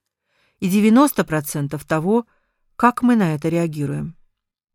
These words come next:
Настоящая звезда — это бренд, это проект. И как для каждого нового дела пишется бизнес-план,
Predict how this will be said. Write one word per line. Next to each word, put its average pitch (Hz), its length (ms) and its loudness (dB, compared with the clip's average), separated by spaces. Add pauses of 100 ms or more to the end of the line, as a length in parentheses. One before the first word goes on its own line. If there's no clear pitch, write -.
(680)
Настоящая 190 680 2
звезда — 185 580 0
это 185 200 -2
бренд, 160 600 -2 (480)
это 202 220 -2
проект. 226 640 -4 (960)
И 226 100 -2
как 240 220 4
для 247 140 4
каждого 233 460 2
нового 226 320 4
дела 220 320 2
пишется 208 420 -2
бизнес-план, 208 800 -2